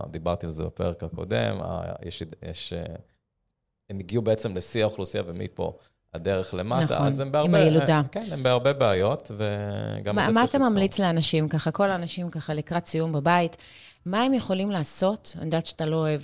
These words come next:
Speaker 2: לייעץ ולהמליץ, אבל אולי בכל זאת להגיד כמה מילים, מה האדם הפשוט יכול, יכולה לעשות עם הכסף שיש להם, אולי הנזיל בצד כרגע, ושהם לא רוצים לשבת על פיאט, הם לא רוצים לשבת בתוך חשבונות בנק,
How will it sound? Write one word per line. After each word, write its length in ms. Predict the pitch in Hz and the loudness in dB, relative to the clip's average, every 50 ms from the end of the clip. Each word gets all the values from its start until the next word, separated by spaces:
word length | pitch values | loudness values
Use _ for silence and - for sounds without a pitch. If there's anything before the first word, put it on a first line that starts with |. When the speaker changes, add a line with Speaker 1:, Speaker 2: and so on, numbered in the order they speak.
| 151 - | -6 -6
Speaker 2:
לייעץ 680 | 156 151 151 151 143 147 - - 196 190 - - - - 147 | -4 -2 0 0 0 0 0 0 -2 -2 -2 -4 -6 -2 0
ולהמליץ, 640 | 151 143 143 139 143 151 185 220 226 226 - - | 2 2 2 2 2 2 2 2 0 0 0 0
אבל 160 | 151 143 143 | 0 2 2
אולי 220 | 151 160 190 226 247 | 2 4 4 4 4
בכל 380 | 220 214 - - 220 220 226 | 2 0 0 0 0 2 2
זאת 300 | 220 208 196 185 185 - | 2 0 0 -2 -2 -2
להגיד 420 | 180 160 151 151 151 185 214 214 - | -2 0 0 2 2 0 0 0 0
כמה 220 | - 190 196 208 | 0 0 0 0
מילים, 360 | 190 175 165 175 208 226 233 220 - - - - - - - | 0 -2 -2 -2 -2 -2 -4 -6 -8 -14 -18 -18 -18 -10 -6
מה 160 | 180 196 233 | -2 0 2
האדם 480 | 262 240 214 196 180 175 185 196 208 214 | 2 4 4 4 4 4 4 4 4 4
הפשוט 720 | 202 - - 156 139 - - - 214 240 262 - - - - _ _ _ _ _ _ _ _ _ _ _ - | 2 2 2 0 0 0 0 0 0 0 -2 -4 -8 -16 -16 _ _ _ _ _ _ _ _ _ _ _ -2
יכול, 480 | 165 151 - - - 220 214 220 208 220 - - | 0 0 2 4 4 4 4 4 2 -2 -6 -4
יכולה 500 | 170 165 147 - - 156 160 175 185 208 | -4 -4 -2 0 0 2 4 4 4 4
לעשות 480 | 196 160 143 - - 180 202 202 - - | 2 0 0 0 2 2 0 0 -2 -4
עם 120 | - 165 156 | -2 -2 0
הכסף 340 | 147 - 190 196 - 208 | 0 0 -2 -2 -2 -2
שיש 380 | - - 170 165 170 165 - - | -4 -2 0 0 0 0 0 -2
להם, 120 | 180 165 | -2 -2
אולי 240 | 156 151 151 160 165 | -2 -2 -2 0 0
הנזיל 400 | 151 147 143 139 139 135 175 175 | 0 0 0 0 0 -2 -2 -2
בצד 360 | 165 156 151 - - 170 170 180 - | -2 -4 -4 -2 0 0 0 0 -2
כרגע, 320 | - 202 196 196 202 202 214 175 | -4 -2 -2 0 0 0 0 0
ושהם 420 | 165 - - 156 - - 165 160 | 0 0 -2 -2 -4 -4 -2 2
לא 120 | 160 175 | 4 6
רוצים 300 | 180 208 202 - 180 156 | 6 4 2 0 -2 -2
לשבת 420 | 160 147 - - 151 139 143 - - | -2 -2 -2 -2 -2 -2 -4 -4 -6
על 80 | 143 | -6
פיאט, 480 | 135 - - - 202 190 196 170 - - - - - - - _ - | -6 -4 -2 0 0 0 0 -2 -6 -12 -18 -20 -20 -20 -16 _ -2
הם 60 | 165 | 2
לא 60 | 170 | 2
רוצים 220 | 170 180 - - 175 | 4 4 2 0 0
לשבת 360 | 165 - 170 156 160 156 - - | 0 0 0 0 -2 -2 -4 -6
בתוך 220 | 151 - 160 - | -6 -4 -4 -4
חשבונות 400 | - 147 135 139 143 147 147 139 | -2 -4 -2 -2 -2 -2 -2 0
בנק, 300 | 139 185 196 196 185 - | 0 0 0 0 -2 -6